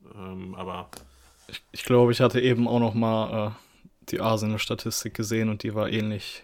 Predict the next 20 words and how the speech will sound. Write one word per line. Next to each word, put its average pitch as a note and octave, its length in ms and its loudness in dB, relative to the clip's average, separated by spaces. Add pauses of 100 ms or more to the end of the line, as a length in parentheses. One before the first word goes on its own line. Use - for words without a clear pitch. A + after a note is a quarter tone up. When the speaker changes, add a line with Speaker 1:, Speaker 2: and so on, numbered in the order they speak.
(100)
Speaker 2:
schlimm. A2+ 500 -8
Speaker 1:
Ja. F#2 200 -8 (1200)
Speaker 2:
Was, - 540 0 (100)
Speaker 1:
Ähm, A#2+ 340 2
Speaker 2:
ähm, A#2+ 60 2
sagst B2+ 400 4
du C3+ 40 -2
denn C3 160 8
bei B2 100 10
der B2 140 10
Kinski-Situation C3 1200 4
zu B2+ 280 4
Tudors B2+ 420 4
Er-, - 200 2 (300)
äh, A#2+ 240 4
Erklärung A#2 560 4
zu - 180 -2
der G#2+ 220 4
fehlenden G#2+ 480 0
Umarmung? G#2 580 -2